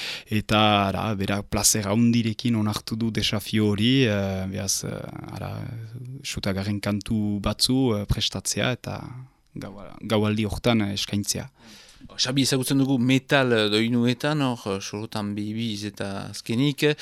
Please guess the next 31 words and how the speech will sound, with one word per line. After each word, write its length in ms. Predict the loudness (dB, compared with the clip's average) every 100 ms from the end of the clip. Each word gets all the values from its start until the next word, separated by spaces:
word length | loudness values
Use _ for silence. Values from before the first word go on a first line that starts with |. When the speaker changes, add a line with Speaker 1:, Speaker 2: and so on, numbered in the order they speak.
| -6 -8 -10 -8
Speaker 2:
eta 880 | -8 -2 0 2 2 0 -2 -6 -8
Bob 380 | -10 -2 0 2
Shattaren 600 | 2 2 2 0 0 -4
ere, 440 | -2 2 4 2 -2 -16 -14 -14 -8
hor, 180 | -4 -4
zer 220 | -4 -2
maneretan 480 | 0 2 2 2 0
emanen 340 | 0 0 0 0
du, 140 | 0
akustikoago, 840 | 0 -2 -4 -2 2 2 4 2 2
eh, 80 | 0
izanen 320 | 0 0 0
da? 160 | -4 -10 -2
Speaker 1:
Bai, 300 | 6 10 12
bai, 300 | 12 10 8
be, 140 | 8 8
hor, 200 | 6 6
eh, 840 | 4 6 6 6 6 4 4 2 2
ba, 120 | 0 2
printzipioz 540 | 2 2 2 4 4
bakarrik, 480 | 4 4 2 2 2
eh, 140 | 0 0
etorriko 320 | -2 -2 0
da, 160 | 2 2
behaz 240 | 2 0 0
bere 200 | 0 0
gitarra 380 | -2 -2 -2
eta 340 | -4 -2 -2 -2
bere 260 | 0 0 2
hauts, 440 | 4 4 4 2
eh, 280 | 0 -2